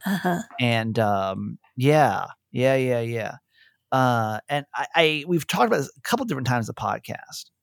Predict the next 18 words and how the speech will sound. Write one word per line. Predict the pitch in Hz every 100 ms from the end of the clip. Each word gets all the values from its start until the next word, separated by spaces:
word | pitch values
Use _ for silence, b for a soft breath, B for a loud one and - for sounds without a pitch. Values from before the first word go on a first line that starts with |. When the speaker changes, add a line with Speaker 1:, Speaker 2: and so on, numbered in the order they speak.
| 143
Speaker 2:
Well, | 147 139 131 165
well, | 147 135 123
apparently | 127 202 233 147 135
when | 131 127
my | 127
mom | 147 156
and | 135
I |
was | 120 -
just | 131 -
kinda | 123
catching | 135 120 131
up |
before | 120 - 120
the |
show, | - 175
and |
I'm | 151